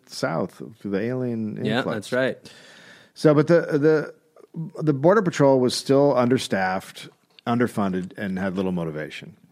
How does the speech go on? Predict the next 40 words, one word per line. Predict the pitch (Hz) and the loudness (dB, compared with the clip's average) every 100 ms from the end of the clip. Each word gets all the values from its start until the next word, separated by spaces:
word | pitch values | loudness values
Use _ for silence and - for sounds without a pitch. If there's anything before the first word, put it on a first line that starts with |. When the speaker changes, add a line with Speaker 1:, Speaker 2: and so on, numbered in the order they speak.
| _ _ _ _ _ - | _ _ _ _ _ -10
Speaker 1:
A | 110 | -2
Border | 120 135 160 | 2 4 2
Patrol | 151 151 127 | 0 2 4
officer | 117 104 117 | 4 0 -2
complained | 117 - 131 131 120 | -2 0 0 0 0
trying | 120 120 | 0 -2
to | |
stop | - 120 113 | -2 0 0
the | 135 | 0
influx | 165 - 143 - - | -2 0 -2 -2 -2
was, | 107 101 | -2 -2
quote, | - - 131 123 | -6 0 2 2
"like | 113 107 104 | 0 0 0
trying | 123 127 123 | -2 -2 0
to | |
bail | 92 113 127 | 0 2 4
out | 123 117 | 4 2
the | 127 | -2
ocean | 104 101 - 101 | 0 -2 -2 -4
with | 101 | -2
a | 92 | -2
bucket." | - 80 - - - _ _ _ _ _ _ _ _ _ - - - | -4 -8 -12 -20 -20 _ _ _ _ _ _ _ _ _ -20 -18 -4
Speaker 2:
We'll | 143 | 0
get | 131 135 | 2 2
there. | 92 95 - _ _ _ - _ - - | -2 -4 -12 _ _ _ -20 _ -10 2
Speaker 1:
In | 196 | 4
nineteen | 262 294 254 190 | 6 4 2 6
fifty, | 202 202 | 4 4
the | 190 | 2
U | 165 180 | 4 4
N | 175 | 2
accused | 170 127 117 117 110 | 0 0 2 2 2
the | 107 | 2
U | 156 | 4
F, | 139 - - - | 2 0 -10 -2
U-, | 113 147 110 - - - | 2 2 0 -6 -16 -10
U | 76 | -8
F, | 71 - _ - | -10 -14 _ -10
Speaker 2:
Yeah. | - | -4
Speaker 1:
the, | 104 123 117 | 0 0 0